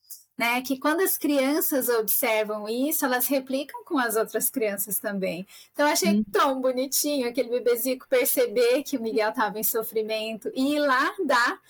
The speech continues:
Speaker 1: o que ele tá acostumado a receber, né? Então, é, é, é essa transformação que a gente provoca quando a gente fala sobre, é, uma
Speaker 2: Sim.
Speaker 1: educação respeitosa, sobre educar, né, de uma forma carinhosa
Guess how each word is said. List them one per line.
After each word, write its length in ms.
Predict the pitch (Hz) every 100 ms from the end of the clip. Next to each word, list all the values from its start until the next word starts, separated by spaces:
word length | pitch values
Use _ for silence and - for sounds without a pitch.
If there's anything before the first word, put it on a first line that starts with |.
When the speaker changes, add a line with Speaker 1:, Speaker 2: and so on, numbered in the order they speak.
| -
Speaker 1:
o 80 | -
que 100 | 320
ele 100 | 381
tá 140 | 381 381
acostumado 500 | - - 392 370 349
a 60 |
receber, 640 | 330 349 - 359 370 339 339 - - -
né? 120 | 285 269
Então, 220 | 262 277
é, 220 | 285 277
é, 320 | - 254 247 240
é 160 | - 247 262
essa 220 | 359 359
transformação 720 | 339 349 302 254 285 240 214
que 80 | -
a 40 |
gente 480 | 226 220 214 - 226
provoca 600 | 220 254 254 233 185 247
quando 200 | 226 220
a 80 | 220
gente 840 | 226 214 214 196 - 226 208 202 - -
fala 420 | - 226 220 196
sobre, 580 | 190 - 196 190 190 196 - - _ -
é, 320 | 220 214 208 196
uma 120 | 180
Speaker 2:
Sim. 40 |
Speaker 1:
educação 400 | 175 160 220 208
respeitosa, 1080 | 196 220 - 202 - 226 226 226 202 196 196
sobre 680 | - 220 208 190 202 214 208 - -
educar, 640 | 220 214 233 233 208 202 - _ -
né, 280 | 220 226 220
de 120 | 220
uma 180 | 214 202
forma 800 | - 214 202 196 202 202 202 -
carinhosa 920 | 233 214 208 202 196 208 220 202 214